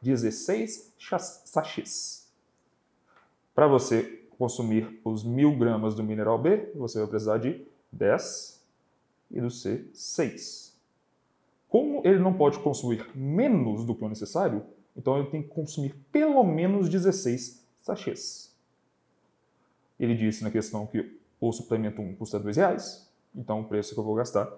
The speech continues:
vai ser dezesseis vezes dois, trinta e dois reais.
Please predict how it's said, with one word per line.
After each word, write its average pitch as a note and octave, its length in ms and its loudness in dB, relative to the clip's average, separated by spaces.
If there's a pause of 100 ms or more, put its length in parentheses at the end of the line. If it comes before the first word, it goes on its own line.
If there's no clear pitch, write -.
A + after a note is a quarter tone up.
(360)
vai G#2 100 -6
ser - 120 -12
dezesseis G2+ 380 -6
vezes G#2+ 200 -8
dois, - 480 -14 (320)
trinta G2 220 -10
e G2 40 -8
dois G2+ 120 -6
reais. - 480 -6